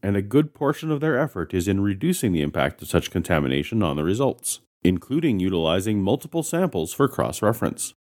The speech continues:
When ages from such samples fall within three percent of each other,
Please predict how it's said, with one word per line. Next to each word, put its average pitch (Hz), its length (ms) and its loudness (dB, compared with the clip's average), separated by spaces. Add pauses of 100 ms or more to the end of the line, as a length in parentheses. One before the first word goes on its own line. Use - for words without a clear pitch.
(120)
When 127 160 -2
ages 127 400 0
from 165 180 -6
such - 320 0
samples 110 460 0
fall 113 200 0
within 120 320 2
three 107 280 -2
percent 170 340 2
of 123 100 -2
each 90 160 -2
other, 82 360 0